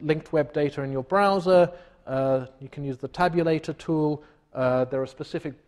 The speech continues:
browsers for doing this, Disco or the Open Link Data Browser. Um,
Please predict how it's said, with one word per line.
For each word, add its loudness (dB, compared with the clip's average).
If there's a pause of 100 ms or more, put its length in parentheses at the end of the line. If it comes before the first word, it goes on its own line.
(120)
browsers -4
for -14
doing -2
this, -10
Disco -6
or -6
the -6
Open -6
Link -14
Data -4
Browser. -2 (520)
Um, 0